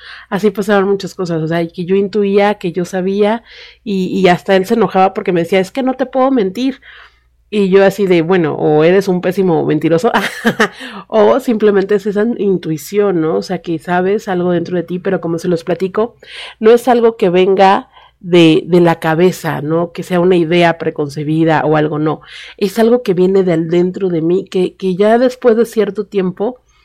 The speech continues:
mm, sabe tu alma, ¿no? Sabe, sabe tu alma. Empiezas a reconocer cuando tu alma es la que te habla y no tus pensamientos o, o tus deseos personales, ¿no? Porque se puede llegar a confundir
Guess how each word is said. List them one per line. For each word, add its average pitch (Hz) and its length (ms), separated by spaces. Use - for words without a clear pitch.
mm, 180 580
sabe 196 380
tu 170 200
alma, 160 400
¿no? 151 320
Sabe, 170 400
sabe 185 280
tu 165 200
alma. 151 440
Empiezas 202 560
a 226 60
reconocer 180 640
cuando 190 320
tu 175 180
alma 180 340
es 175 120
la 175 120
que 165 100
te 147 180
habla 147 400
y 180 120
no 180 200
tus 185 180
pensamientos 160 760
o, 160 160
o 170 120
tus 165 160
deseos 160 320
personales, 147 720
¿no? 165 160
Porque 196 200
se 175 100
puede 233 240
llegar 185 240
a 185 80
confundir 165 580